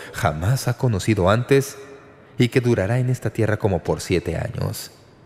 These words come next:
La Biblia dice que al final de ese periodo de siete años Jesús va a regresar del cielo con sus santos y sus ángeles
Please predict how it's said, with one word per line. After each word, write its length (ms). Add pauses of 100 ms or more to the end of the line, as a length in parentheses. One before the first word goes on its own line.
(400)
La 100
Biblia 260
dice 260
que 100
al 100
final 420
de 140
ese 180
periodo 420
de 100
siete 380
años 260
Jesús 340
va 160
a 40
regresar 520
del 140
cielo 280
con 140
sus 160
santos 420
y 60
sus 200
ángeles 540